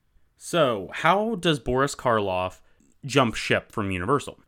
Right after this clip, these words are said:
Well, by nineteen forty-four, Karloff felt that the Frankenstein franchise had really run its course, and the last one that he did was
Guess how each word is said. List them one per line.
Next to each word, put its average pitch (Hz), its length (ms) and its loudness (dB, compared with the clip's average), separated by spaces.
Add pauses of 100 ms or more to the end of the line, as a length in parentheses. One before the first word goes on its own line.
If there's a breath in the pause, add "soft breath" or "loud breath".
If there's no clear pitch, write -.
(180)
Well, 147 140 4
by 151 120 6
nineteen 190 360 -2
forty-four, 117 640 -2
Karloff 113 500 0
felt 101 480 -4
that 95 440 -6 (380 soft breath)
the 92 160 -8
Frankenstein 143 560 0
franchise 117 520 0
had 101 200 -4
really 127 340 -2
run 107 300 -4
its 107 160 -4
course, - 560 -12 (140)
and 98 520 -10 (460 soft breath)
the 113 140 -6
last 117 420 2
one 113 400 -2
that 113 140 -4
he 110 160 -10
did 101 480 -6
was 92 480 -8